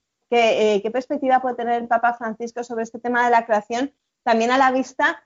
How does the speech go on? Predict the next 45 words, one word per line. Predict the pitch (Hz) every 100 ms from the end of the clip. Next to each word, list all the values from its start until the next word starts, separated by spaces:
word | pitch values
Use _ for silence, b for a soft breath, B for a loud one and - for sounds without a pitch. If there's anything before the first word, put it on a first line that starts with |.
| _
de | 220 226
quizá | 214 208 226 233
otras | 262 -
problemáticas, | 277 254 240 240 240 262 262 269 - 247
eh, | 226 214 202 202 196 190
relacionadas | 190 180 214 190 220 -
con | 254
esta | 262 269
cuestión | 247 240 254 269
que | 285
se | 240
puedan | 226 233 247
dar | 247 240
en, | 233 214 208 202
eh, | 202 196 208
en | 196
Sudamérica | - 190 185 277 381 - 196 185 180 131
en | 208
general | 196 226 226 226 285
o | 302
en |
Argentina | 254 233 208 202 233
en | 233
concreto. | 226 208 220 302 240
Yo | 202 208
no |
sé | 214 240
si, | 233 233 214 - b _
si | - 233 214 208 202 202
hay | 196 214 202
cuestiones | 220 208 - 220 220
que | 220 214
sean | - 208 214 214
específicas | 202 214 - - 202 208 233
allí | 208 220
que | 262
han | 247
podi-, | 240 226 202 196
que | 214
hayan | 202 202 202
podido | 196 185 196 190 196
influir | 196 190 196
en | 185
el | 180
Papa. | 175 254 269 208 -